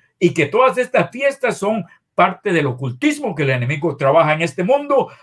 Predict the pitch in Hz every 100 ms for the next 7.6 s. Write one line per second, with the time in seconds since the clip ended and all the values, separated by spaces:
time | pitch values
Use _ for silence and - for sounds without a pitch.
0 | _ 156 143 131 127 185 185 165 156 156
1 | - 151 127 131 147 127 127 113 - 123
2 | 131 127 _ _ - 123 120 - 113 -
3 | 175 214 196 123 110 104 - 175 196 180
4 | 120 107 - 110 143 180 254 247 170 -
5 | - 127 120 139 139 131 - 123 127 139
6 | 123 117 113 117 113 117 113 110 143 147
7 | - 170 - 143 139